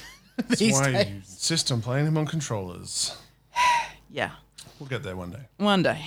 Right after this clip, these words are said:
Speaker 1: Um, so, uh, what, what surprised me is like, okay, so you've got a planet full of demons and monsters, and you've sent me alone with a pistol.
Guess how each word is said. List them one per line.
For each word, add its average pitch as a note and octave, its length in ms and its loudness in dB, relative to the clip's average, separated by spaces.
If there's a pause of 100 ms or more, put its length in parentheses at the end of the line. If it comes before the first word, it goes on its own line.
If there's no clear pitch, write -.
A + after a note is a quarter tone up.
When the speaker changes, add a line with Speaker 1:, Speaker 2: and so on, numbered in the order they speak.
(280)
Speaker 1:
Um, E3+ 540 4 (1200)
so, G#3+ 680 4
uh, G#2+ 240 -8 (260)
what, G#3+ 420 2
what B3 320 0
surprised A#3+ 540 2
me F#3 120 6
is F3 120 2
like, G3+ 160 4
okay, A#3 300 4
so A3 120 0
you've G3+ 160 2
got G#3 140 2
a F#3+ 40 2
planet A#3 400 2
full G3 260 0
of E3+ 140 0
demons E3 480 4
and D3+ 160 2
monsters, D3 720 -2
and E3+ 140 0
you've D#3 160 2
sent - 240 0
me F3 140 0
alone D3+ 560 2
with C#3+ 120 -2
a C#3+ 40 -6
pistol. D3 480 -4